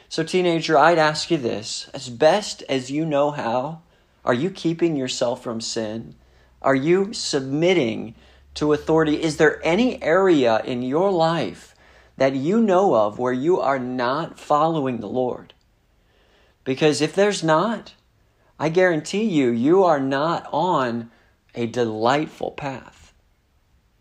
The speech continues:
You are making a path for yourself that is hard, that is difficult, and that is really superior, or excuse me, subpar to the superior road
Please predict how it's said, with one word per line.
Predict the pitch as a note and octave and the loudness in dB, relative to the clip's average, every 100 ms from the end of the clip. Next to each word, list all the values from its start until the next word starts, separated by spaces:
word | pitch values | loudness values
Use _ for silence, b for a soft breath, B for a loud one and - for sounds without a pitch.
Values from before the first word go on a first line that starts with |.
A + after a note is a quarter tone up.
| _ _ _ _ _ _ _ _ | _ _ _ _ _ _ _ _
You | B2 D3 E3+ | 0 4 6
are | D3 | 6
making | C#3 D3 C#3+ | 2 -2 -4
a | A#2+ | -4
path | A#2 B2+ C3+ - | -2 0 0 -4
for | A#2+ | -6
yourself | G#2+ A2+ - A2 G#2 A#2+ - | -4 -6 -4 -2 0 -2 -4
that | B2+ A2 G#2+ - - b b b b | -2 0 -2 -4 -14 b b b b
is | - A#2 | -8 -6
hard, | B2 C#3+ G3 - - _ _ _ _ _ - | -6 -6 -6 -10 -20 _ _ _ _ _ -6
that | C3 | -4
is | B2+ A#2+ | -4 -6
difficult, | - D#3 - F#3 A#2 - - - _ _ _ _ _ _ _ - | 0 0 0 -6 -8 -10 -14 -20 _ _ _ _ _ _ _ -6
and | B2+ | -2
that | C3+ D3 | 2 2
is | C3 A#2+ C3 | 0 -2 0
really | F3+ F#3 C3+ | 4 4 2
superior, | - - - B2 - E3+ G3 G3 A#2+ F2 E2+ - - | 0 -4 -2 -2 -2 2 4 4 0 -2 -6 -10 -8
or | |
excuse | A#2+ - F3+ D#3+ | -8 -4 -2 -2
me, | C#3 A#2+ - - | -2 -4 -6 -12
subpar | - E3+ F3+ D#3+ - E3 C3 F#2 - - b b b b - | -2 0 0 0 2 2 4 0 -2 -14 b b b b -12
to | - C#3 B2+ A#2 - _ _ _ _ _ | -2 0 0 -2 -6 _ _ _ _ _
the | B2 | -8
superior | - - - - G#3 G3+ C3 G#2+ F#2+ A2+ | -6 -6 -6 0 4 4 4 2 -2 -10
road | - A2+ G#2 G2 G2+ | -6 0 0 0 -6